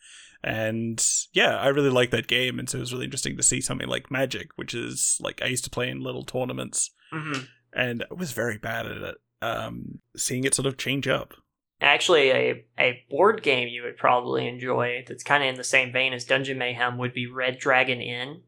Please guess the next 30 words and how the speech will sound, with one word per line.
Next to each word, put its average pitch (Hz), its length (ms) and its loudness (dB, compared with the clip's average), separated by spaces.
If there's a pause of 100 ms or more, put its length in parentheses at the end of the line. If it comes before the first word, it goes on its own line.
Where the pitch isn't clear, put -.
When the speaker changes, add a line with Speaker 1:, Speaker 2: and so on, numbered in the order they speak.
(120)
Speaker 2:
because 131 680 4
you, 135 480 -4
uh, 123 380 4
pick 180 280 0
your 147 80 0
character 160 500 4
and 123 160 0
that 123 180 -2 (240)
character 131 380 2
has 127 220 0
a 123 80 -10
specific 127 500 -6
deck 127 260 2
associated 123 600 -2
with 120 120 -6
it, 117 200 -6
but 127 120 2
it's - 500 -4 (320)
the 156 120 6
idea 147 300 4
that 143 100 6
you're 147 140 6
all 147 120 6
adventurers 139 540 0
coming 139 320 0
back 127 540 -2 (160)
from 143 240 0
your 127 120 -4
last 123 360 2
quest, 127 560 0